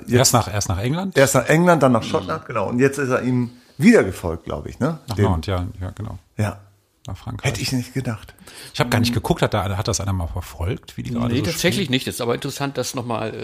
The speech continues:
Speaker 3: ähm, aufs, auf den Tisch zu bringen.
Speaker 1: Ja.
Speaker 3: Äh, ich glaube, dieses Weltenbummeln, das, ähm, das musst du sehen, das ist diese Freundschaft zu, zu Stendel, glaub ich.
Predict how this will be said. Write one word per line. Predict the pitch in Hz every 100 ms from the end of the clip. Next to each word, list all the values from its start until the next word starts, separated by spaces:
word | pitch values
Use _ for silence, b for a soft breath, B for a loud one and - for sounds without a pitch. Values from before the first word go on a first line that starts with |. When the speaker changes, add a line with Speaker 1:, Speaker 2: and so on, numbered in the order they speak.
| 113
Speaker 3:
ähm, | 113 113 -
aufs, | 131 117 - -
auf | 117
den | 123
Tisch | 104 -
zu | 98
bringen. | 92 92 -
Speaker 1:
Ja. | 110 110
Speaker 3:
Äh, | - 120
ich | 117
glaube, | 113
dieses | 117 113 98
Weltenbummeln, | 147 147 127 131 120
das, | 117 113 -
ähm, | - 107 104 113 - 110 101
das | 110 107
musst | 113 -
du | 110
sehen, | 98 110 123 117
das | 110 127
ist | 117
diese | 113
Freundschaft | 110 120 131 120 -
zu, | 117 110 104
zu | 110
Stendel, | - 104 110
glaub | 90 82 98
ich. | 104